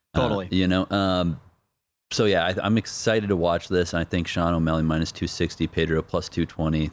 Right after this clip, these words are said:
Speaker 1: These odds are a bit off. I think that Sean I, I mean, Pedro hasn't been finished in the U F C in, I mean, at least five years, probably longer. Um, you know, so it, and Sean O'Malley is the king of, you know, the s-,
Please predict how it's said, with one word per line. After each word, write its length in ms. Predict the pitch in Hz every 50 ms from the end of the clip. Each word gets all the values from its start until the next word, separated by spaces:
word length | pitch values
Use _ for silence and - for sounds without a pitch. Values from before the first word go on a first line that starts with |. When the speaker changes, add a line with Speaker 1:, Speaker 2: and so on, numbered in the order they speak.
| -
Speaker 1:
These 320 | - 80 80 78 76 80 - _ _ -
odds 300 | - 80 80 78 73 -
are 140 | 80 78 -
a 140 | - 76 78 - _ _ _
bit 220 | - 80 78 - -
off. 320 | - 76 67 67 - - -
I 80 | 78
think 280 | - - - 85 80 -
that 240 | - 85 82 78 -
Sean 640 | - - 87 82 82 80 80 80 80 80 78 80 - - _ _ _ _ _ _ _ _
I, 260 | - 87 87 - 90 87
I 40 |
mean, 340 | 80 82 82 82 80 78 - - - -
Pedro 400 | - - 98 98 110 107 104 104
hasn't 420 | 90 92 87 87 87 92 87 82
been 140 | - 87 85
finished 600 | 80 - - - 87 80 82 85 87 85 - -
in 100 | 82 80
the 80 | 78 80
U 80 | 80
F 100 | 80 80
C 320 | - - - 82 80 82 80
in, 280 | 71 69 71 - 82 - - _ _ _ _ _ _ _ _ _ _ _ -
I 120 | - 76
mean, 180 | 76 73 73 -
at 140 | - -
least 220 | 87 95 92 - -
five 260 | - 73 76 76 73
years, 240 | 73 76 76 76 -
probably 500 | - - - 90 90 90 82 78 82 80
longer. 460 | 76 78 73 - 73 69 69 73 76 - _ _ _ _ _ _ _ -
Um, 400 | 85 82 82 80 78 78 78 76
you 120 | 64 73
know, 140 | 80 80 78
so 220 | - - 117 85
it, 220 | 80 67 85 82 90
and 180 | 87 87 85
Sean 200 | - - 90 85
O'Malley 480 | 85 80 82 82 82 82 82 80 78 76
is 240 | 73 76 76 76 - -
the 80 | - -
king 260 | - - 85 78 78
of, 180 | 78 78 76
you 80 | 73 76
know, 140 | 73 73 71
the 100 | 78 82
s-, 240 | 85 - - -